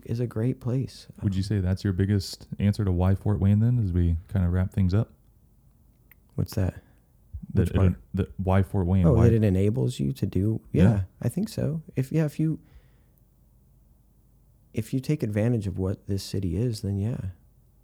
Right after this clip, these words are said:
Speaker 1: I mean, if you, if you go buy a four hundred and fifty thousand dollar house in the suburbs, <laughs> I, I mean, you know, then maybe you're paying a mortgage
Speaker 2: Right.
Speaker 1: instead of doing other things. But,
Speaker 2: Right.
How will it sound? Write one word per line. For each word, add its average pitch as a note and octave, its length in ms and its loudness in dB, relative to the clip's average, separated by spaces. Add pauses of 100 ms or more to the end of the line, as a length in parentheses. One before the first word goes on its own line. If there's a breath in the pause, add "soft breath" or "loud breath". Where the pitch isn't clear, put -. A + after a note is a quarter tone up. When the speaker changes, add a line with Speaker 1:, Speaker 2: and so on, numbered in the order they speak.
(520)
Speaker 1:
I A2+ 60 -6
mean, G#2 140 -2
if F#2+ 140 -4
you, G#2 220 -2 (340 soft breath)
if - 140 -6
you C#3 40 2
go C3+ 120 2
buy A2+ 160 2
a F2+ 80 0
four A2 240 -2
hundred G#2+ 260 0
and F#2 240 -2
fifty G#2+ 300 -6
thousand F#2+ 340 -4
dollar F#2 220 -2
house G2 260 -2
in F#2+ 60 -2
the - 60 -6
suburbs, A#2+ 580 -6 (200 soft breath)
<laughs> - 220 -20
I, - 60 -14 (440 soft breath)
I B2+ 140 2
mean, D3+ 160 6 (300 loud breath)
you F3+ 160 6
know, D3 100 8 (460 loud breath)
then C3+ 260 4 (580 loud breath)
maybe C#3+ 500 4
you're C3+ 140 6
paying C3+ 240 4
a G2+ 60 2
mortgage G#2 640 -2 (120)
Speaker 2:
Right. D#2 280 0
Speaker 1:
instead A#2 360 4
of G#2 120 2
doing G#2+ 260 2
other F#2 160 -2
things. F#2 420 -4
But, G2+ 300 -4
Speaker 2:
Right. - 180 -6